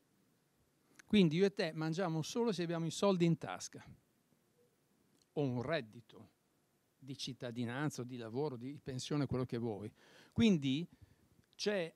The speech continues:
anche un aspetto che no, che non si può dire, però,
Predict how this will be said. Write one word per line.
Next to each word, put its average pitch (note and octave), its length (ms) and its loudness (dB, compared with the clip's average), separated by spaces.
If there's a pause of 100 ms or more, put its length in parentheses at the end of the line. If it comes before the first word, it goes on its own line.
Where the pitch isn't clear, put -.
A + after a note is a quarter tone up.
anche E3 720 -4
un F3 160 2
aspetto D3+ 920 -4 (1300)
che G#2+ 120 -20
no, G#2 240 -16
che - 120 -18
non G#2+ 120 -18
si - 120 -20
può B2+ 160 -16
dire, A2+ 160 -16
però, D#3 260 -12